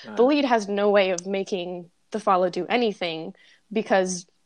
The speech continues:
Speaker 1: there's nothing to push against. It's like
Speaker 2: Yeah.
Speaker 1: trying to swim by, like, flapping your arms around in the air. Like, the air doesn't give you enough pressure back, but if you're in water, you can propel yourself forward because the water gives you pressure back.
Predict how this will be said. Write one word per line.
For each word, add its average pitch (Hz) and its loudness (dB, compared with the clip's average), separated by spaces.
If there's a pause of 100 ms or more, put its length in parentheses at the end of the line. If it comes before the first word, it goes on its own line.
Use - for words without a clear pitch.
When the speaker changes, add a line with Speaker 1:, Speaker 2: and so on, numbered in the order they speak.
(440)
Speaker 1:
there's 196 0
nothing 196 0
to 190 -2
push - -8
against. 175 -4
It's - -8
like 180 0 (100)
Speaker 2:
Yeah. - -20
Speaker 1:
trying 190 -2
to - -8
swim 185 -2 (340)
by, 180 2
like, 175 0 (400)
flapping 190 -2
your 180 -6
arms 185 -6
around 175 -6
in 160 -8
the 160 -10
air. 196 -2
Like, 190 -8
the - -2
air 269 4
doesn't 220 -4
give 220 -2
you 196 -6
enough 185 -12
pressure 233 -4
back, - -2
but 202 -4
if 196 -16
you're 185 -8
in 180 -6
water, 226 2
you 190 -6
can 196 -12
propel 208 -4
yourself - -6
forward 190 -4 (400)
because 214 -6
the 196 -2
water 175 -2
gives 175 -10
you 170 -10
pressure - -2
back. - -6